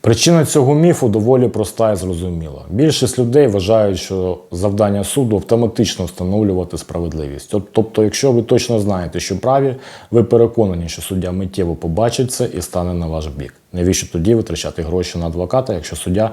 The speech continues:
і так розуміє, де правда? Але, на жаль, в реальному житті все набагато складніше. Реальність така, що суд не є місцем, де суддя сам шукає, хто правий.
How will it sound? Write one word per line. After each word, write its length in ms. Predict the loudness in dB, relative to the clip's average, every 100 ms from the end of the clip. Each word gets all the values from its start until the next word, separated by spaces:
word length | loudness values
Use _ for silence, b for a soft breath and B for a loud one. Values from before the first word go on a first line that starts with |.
| B B B
і 80 | -6
так 260 | 2 2 0
розуміє, 520 | -4 -4 -2 -2 -2
де 160 | -2 -6
правда? 420 | -8 -10 -12 -20 _ b b b _
Але, 240 | 2 4 4
на 120 | 4
жаль, 240 | 4 4
в 60 | 4
реальному 440 | 2 2 0 -2
житті 420 | -4 -4 -2 -2 -4 B B -12
все 240 | 0 2
набагато 580 | 2 0 0 -2 -4 -8
складніше. 680 | -8 -6 -6 -6 -10 -14 -16 _ _ _ _ _ _ _ _ _ -20 _ _ -4
Реальність 520 | 2 4 4 2 0 -2
така, 380 | -2 0 0
що 220 | 0 -4 -6
суд 320 | -2 -2 0
не 100 | 2
є 220 | 4 4
місцем, 460 | 4 0 -2 -6 -6
де 120 | -6
суддя 300 | -4 -4 -4
сам 260 | -4 -4
шукає, 380 | -6 -6 -4 -4
хто 180 | -4 -8
правий. 400 | -4 -4 -4